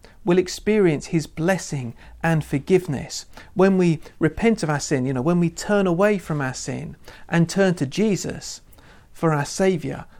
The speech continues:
that's when we can live with God. That's when we can experience God's blessing. And so that's the choice that we have. We can either continue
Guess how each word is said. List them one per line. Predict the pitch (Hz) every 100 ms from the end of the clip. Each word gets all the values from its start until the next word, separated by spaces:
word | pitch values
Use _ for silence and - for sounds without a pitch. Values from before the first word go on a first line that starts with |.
| -
that's | 143 196 - -
when | 143 127
we | 135 135
can | 139 135
live | 151
with | 147 185 185
God. | 139 120 143 - - -
That's | 147 185 - 156
when | 139
we | 139 139
can | 147 131
experience | - - 175 175 143 120 - - - - -
God's | 156 131 - - - -
blessing. | 143 143 - 143 123 165 - - - - - -
And | 190
so | 208 220
that's | 247 -
the | - 180
choice | - 240 156 90 - - - -
that | 170 -
we | 165
have. | 151 175 131 127 - - - -
We | 170
can | 175
either | 180 165
continue | 170 - 285 285 160 123